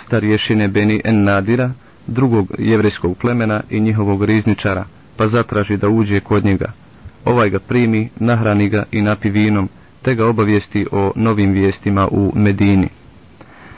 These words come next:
Poslije toga Ebu Sufjan izađe iste noći i ode do klanca gdje su ostali njegovi konjanici. On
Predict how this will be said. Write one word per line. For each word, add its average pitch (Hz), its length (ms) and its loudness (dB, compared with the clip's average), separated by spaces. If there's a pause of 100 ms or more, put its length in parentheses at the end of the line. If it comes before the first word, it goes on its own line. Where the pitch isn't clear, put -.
(400)
Poslije 139 340 2
toga 120 400 2
Ebu 113 220 0
Sufjan 107 500 -2
izađe 104 420 -2
iste 110 360 -2
noći 117 320 0
i 104 180 2
ode 104 220 2
do 101 240 0 (140)
klanca 110 560 0
gdje 113 200 0
su 101 180 -4
ostali 104 460 -2
njegovi 101 340 0
konjanici. 98 600 -2 (480)
On 101 280 2